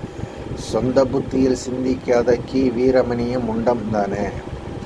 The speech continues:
ஆனால் நாம் கி வீரமணியை முண்டம் என சொல்ல மாட்டோம். காரணம் சொந்த புத்தியில் சிந்திப்பவர்களாயிற்றே நாம்.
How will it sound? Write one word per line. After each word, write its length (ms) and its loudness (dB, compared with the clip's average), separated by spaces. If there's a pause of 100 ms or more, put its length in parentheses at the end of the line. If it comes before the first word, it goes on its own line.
(760)
ஆனால் 420 4
நாம் 300 0
கி 240 0
வீரமணியை 680 0
முண்டம் 360 2
என 240 2
சொல்ல 320 2
மாட்டோம். 560 0 (920)
காரணம் 540 4
சொந்த 600 0
புத்தியில் 460 -2 (120)
சிந்திப்பவர்களாயிற்றே 1200 2
நாம். 320 -4